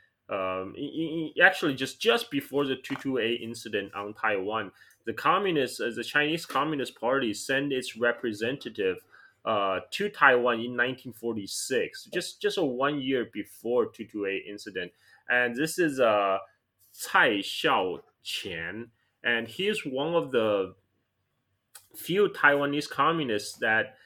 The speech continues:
uh, you know, that went to mainland, and he actually was the only Taiwanese that participated, uh, in the Long March. So he had a lot of credit, you know, with the Co-, Chinese Communist,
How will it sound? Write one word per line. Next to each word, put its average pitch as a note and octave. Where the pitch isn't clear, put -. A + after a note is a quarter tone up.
uh, G#2+
you A#2+
know, G2
that A#2
went C#3
to D#3
mainland, A#2
and G#2+
he C3+
actually C#3+
was A#2+
the A#2+
only F#3
Taiwanese A#2+
that G#2+
participated, A2
uh, A2
in B2
the A2+
Long A#2
March. -
So C#3
he G3+
had G#3+
a D3+
lot C#3+
of A2
credit, C3+
you A2
know, G2+
with G2+
the F#2
Co-, -
Chinese A2+
Communist, A#2